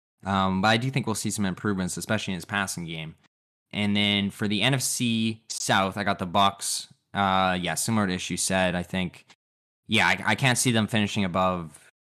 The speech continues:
the Saints, Falcons, or the Panthers. But I do think, you know, a lot of people think they're gonna go, like,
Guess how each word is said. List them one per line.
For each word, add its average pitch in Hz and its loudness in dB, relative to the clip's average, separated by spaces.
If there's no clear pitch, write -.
the 95 -8
Saints, 92 -2
Falcons, 90 -2
or 139 6
the 101 2
Panthers. 82 -6
But 101 2
I 95 -4
do 120 2
think, 113 0
you 104 -10
know, 104 -2
a - -2
lot 123 4
of 117 -6
people 110 -4
think 107 -6
they're 92 -6
gonna 92 -6
go, 85 -8
like, 73 -12